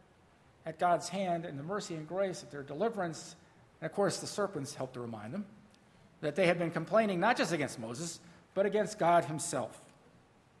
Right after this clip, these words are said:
And fearing that they might all die if something didn't happen soon,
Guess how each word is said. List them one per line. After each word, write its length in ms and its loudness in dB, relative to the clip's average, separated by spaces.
And 100 -10
fearing 240 6
that 100 4
they 100 6
might 200 8
all 160 10
die 320 8
if 160 2
something 420 2
didn't 220 0
happen 400 0
soon, 580 -4